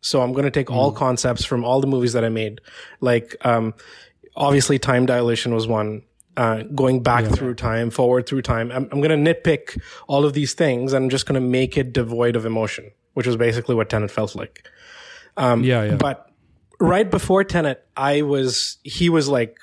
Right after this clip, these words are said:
Speaker 1: the top for me in my mind
Speaker 2: Mm-hmm.
Speaker 1: because there's no one out there that can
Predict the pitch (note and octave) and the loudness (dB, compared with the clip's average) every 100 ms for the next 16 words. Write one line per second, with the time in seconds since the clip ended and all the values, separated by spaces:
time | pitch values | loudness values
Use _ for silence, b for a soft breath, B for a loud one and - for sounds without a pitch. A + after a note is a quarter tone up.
0 | - C3+ - B2+ A#2 - - - _ _ | -6 -4 0 -2 -2 -6 -6 -8 _ _
1 | - B2+ B2+ A#2 A2 _ _ _ _ - | -2 0 2 0 -4 _ _ _ _ -2
2 | B2 B2 B2+ A#2 A2+ B2 B2 A#2+ A#2 A2+ | 0 2 2 2 0 0 -2 0 -2 -2
3 | - - B B B B F#3 F3+ C#3+ D3+ | -4 -10 B B B B 0 2 2 4
4 | D#3+ F#3 G3 D3 C#3+ C#3+ C3+ C3+ C#3+ B2+ | 4 6 4 4 2 0 0 -2 0 0
5 | A#2+ A#2+ A#2 - B2+ A#2+ A#2 | 0 0 -4 -4 -4 -2 -6